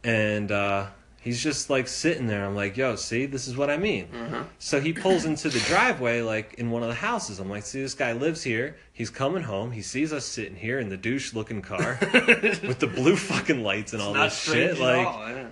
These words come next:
Speaker 1: of course he's gonna wonder what's going on. Like, this is why we need to keep moving. I don't even know this town. I don't know where we are." So he's like, "No, no, no, it's cool, it's cool. I'm almost done. Let's go." So, like, ten more minutes go by.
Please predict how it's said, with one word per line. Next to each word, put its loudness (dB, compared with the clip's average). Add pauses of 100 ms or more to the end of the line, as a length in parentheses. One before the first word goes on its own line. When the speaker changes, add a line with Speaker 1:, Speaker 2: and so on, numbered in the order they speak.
(120)
Speaker 1:
of -2
course 4
he's 0
gonna 2
wonder 2
what's -2
going 0
on. 0
Like, -4
this -4
is -8
why 0
we 0
need -4
to -8
keep -2
moving. 0
I 0
don't 2
even 0
know 0
this -4
town. -2
I 0
don't -4
know -2
where -2
we -2
are." 0 (680)
So 0
he's 0
like, -4
"No, 4
no, 6
no, 4
it's -2
cool, 6
it's -2
cool. 4
I'm 0
almost 0
done. 2
Let's -4
go." -2 (640)
So, 2
like, 6
ten -2
more 0
minutes -2
go -4
by. -4